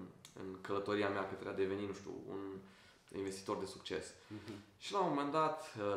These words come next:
Speaker 1: după mai multe sacrificii de genul ăsta, am zis, „Ok.” A, la un moment dat știu că comandantul meu, ne-a pus să facem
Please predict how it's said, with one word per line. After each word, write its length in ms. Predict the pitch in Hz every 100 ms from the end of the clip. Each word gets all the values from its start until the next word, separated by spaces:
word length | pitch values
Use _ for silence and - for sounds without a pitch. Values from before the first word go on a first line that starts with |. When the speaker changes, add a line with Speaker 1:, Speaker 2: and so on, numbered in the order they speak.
| 95
Speaker 1:
după 220 | 131 127
mai 140 | 110 113
multe 180 | 110 98
sacrificii 340 | 95 98 107
de 80 | 95
genul 320 | 98 95 117
ăsta, 640 | 123 - 107 110 110 110 -
am 140 | 104 98 101
zis, 140 | 95
„Ok.” 140 | 98 - - - - - - -
A, 140 | 131
la 80 | 117
un 80 | 120
moment 220 | 127 131
dat 160 | 131 127
știu 160 | -
că 140 | 123 107
comandantul 680 | 101 95 101 110 110 92 98
meu, 440 | 143 151 143 135 131 127 123 127 - -
ne-a 100 | 107
pus 200 | 110 110
să 60 | -
facem 260 | 101 98